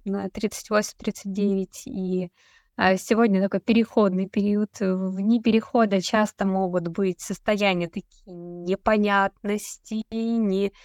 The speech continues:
неясности, состояния вот именно перехода, когда, э, что-то превращается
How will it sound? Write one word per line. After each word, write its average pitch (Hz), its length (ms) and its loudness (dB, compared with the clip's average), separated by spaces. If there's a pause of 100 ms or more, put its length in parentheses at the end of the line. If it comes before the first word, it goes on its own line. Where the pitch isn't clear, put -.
(480)
неясности, 214 1400 2
состояния 214 760 2
вот 175 200 0
именно 202 200 4
перехода, 185 600 0 (240)
когда, 180 580 0 (320)
э, 185 200 2
что-то 247 580 0
превращается 190 840 2